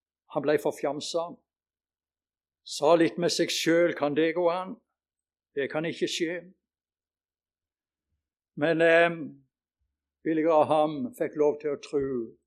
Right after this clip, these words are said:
at den dagen han ble omvendt, han fikk liv i Gud og samfunn med Jesus, den dagen, eh, fikk han også Guds ånd. Løftet om, eh,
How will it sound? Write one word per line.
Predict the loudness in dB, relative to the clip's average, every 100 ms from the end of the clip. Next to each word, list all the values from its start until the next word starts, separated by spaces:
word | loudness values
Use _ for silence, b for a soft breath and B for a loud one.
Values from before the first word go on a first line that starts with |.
| _ _ _ _ -6
at | -6 -4 -6
den | -6 -2
dagen | -2 -2 -6 -12 -12 -10
han | -8
ble | -6 -4
omvendt, | -4 -4 -8 -10 -12 -20 _ -14
han | -10
fikk | -10 -8
liv | -8 -8 -10
i | -6
Gud | -4 -4 -8 _ -20
og | -16
samfunn | -6 -4 -4 -8 -8 -6
med | -2
Jesus, | 0 0 -2 -8 -8 -12 -14 -16 _ _ _ _ _ -8
den | -2 -2 2
dagen, | 4 4 4 2 0 0 0
eh, | 0 0 -4 -12 _ _ _ _ _ _
fikk | -6 -6 -6
han | -10 -6
også | -2 0 -2 -4 -16 -12
Guds | -10 -8 -10 -12 -10
ånd. | -6 -6 -6 -14 _ _ _ _ _ _ _ _ _ _ -20 -20 _ _ _ 2
Løftet | 6 6 4 0 4 6
om, | 6 6 8
eh, | 8 6